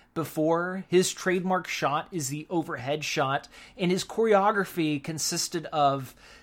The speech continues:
the staging of various shapes. And the cool effect, when he would shoot from overhead, from above, all these different shapes, he would create a kaleidoscope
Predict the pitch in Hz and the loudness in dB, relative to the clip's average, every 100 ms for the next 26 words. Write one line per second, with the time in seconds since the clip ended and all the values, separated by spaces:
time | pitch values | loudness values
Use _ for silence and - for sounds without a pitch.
0 | - 160 - - 196 190 202 175 156 123 | -4 -4 0 2 2 2 0 0 0 0
1 | 151 156 156 143 - - - - - - | 2 2 2 0 -2 -4 -6 0 2 0
2 | - - - - - _ - 180 180 175 | -6 -6 -6 -14 -20 _ 0 2 4 2
3 | 165 - - _ 170 170 190 185 190 _ | -2 -8 -20 _ -6 -2 0 -2 -6 _
4 | - - 381 294 - - 330 - - - | -6 2 4 4 0 -2 -2 -2 -8 -8
5 | - 170 185 240 233 - - 330 269 - | -4 -2 0 0 -2 -4 -4 -2 -2 -4
6 | - 190 175 170 156 151 - 190 180 165 | -4 2 2 2 0 -6 0 0 2 2
7 | 196 190 135 139 160 147 135 208 170 127 | 4 2 2 -4 -2 -2 0 0 0 -2
8 | 131 147 - - - _ 214 262 277 262 | -12 -16 -20 -20 -20 _ -2 0 2 2
9 | 202 247 - 214 - 269 226 - 220 214 | 0 -4 -4 -6 -6 -6 -6 -6 -8 -8
10 | 190 - 233 247 240 240 - - _ - | -10 -10 -8 -6 -8 -10 -20 -20 _ -8
11 | - - 190 214 247 208 - - 143 131 | -6 -4 -2 0 2 2 0 0 -2 -2